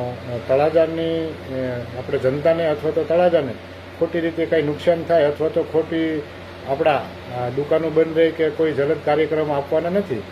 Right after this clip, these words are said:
અ, જેથી કરીને આપણે ખૂબ શાંતિપૂર્વક આપણા ધંધા રોજગાર પણ શરૂ રાખી શકીએ. જેથી આગામી સમયમાં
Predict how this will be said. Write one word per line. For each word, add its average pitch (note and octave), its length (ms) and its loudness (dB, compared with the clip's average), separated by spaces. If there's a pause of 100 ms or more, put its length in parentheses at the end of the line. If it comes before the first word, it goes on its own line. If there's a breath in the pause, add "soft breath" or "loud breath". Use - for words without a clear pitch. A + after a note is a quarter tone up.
(440)
અ, B2 120 -2
જેથી C#3 300 0
કરીને D#3 280 0
આપણે D#3 300 2
ખૂબ D#3+ 460 2
શાંતિપૂર્વક D3+ 640 0
આપણા D3 240 2
ધંધા C3+ 280 0
રોજગાર C#3+ 460 2
પણ D#3 180 -2
શરૂ C#3+ 280 0
રાખી D3+ 260 0
શકીએ. C#3 360 -2 (600)
જેથી C#3 220 2
આગામી D3+ 380 2
સમયમાં E3+ 500 0